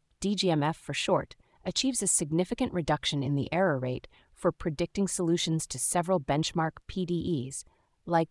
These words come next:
Poisson's heat and Berger's equations, compared to state-of-the-art methods.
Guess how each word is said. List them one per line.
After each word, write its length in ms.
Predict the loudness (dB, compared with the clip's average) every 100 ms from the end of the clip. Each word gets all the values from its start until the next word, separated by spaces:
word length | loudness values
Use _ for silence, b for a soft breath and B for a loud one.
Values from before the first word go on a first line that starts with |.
| -2
Poisson's 600 | 0 2 2 2 2 0
heat 320 | -4 -4 -4 -2
and 140 | -2
Berger's 400 | 0 0 -2 -4
equations, 640 | -6 -6 -6 -6 -8 -8 -14 _ -4
compared 320 | 0 2 0
to 80 | 0
state-of-the-art 640 | 0 2 2 2 2 2
methods. 540 | -2 -6 -8 -12 -12